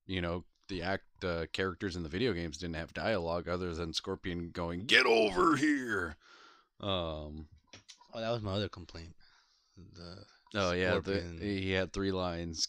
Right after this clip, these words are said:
Speaker 1: "Get over here. Welcome. Get down here."
Speaker 2: That was,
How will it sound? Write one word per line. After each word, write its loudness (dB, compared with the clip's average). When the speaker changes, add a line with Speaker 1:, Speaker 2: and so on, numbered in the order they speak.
Speaker 1:
"Get 4
over 4
here. 2
Welcome. 6
Get 10
down 12
here." 6
Speaker 2:
That 8
was, 6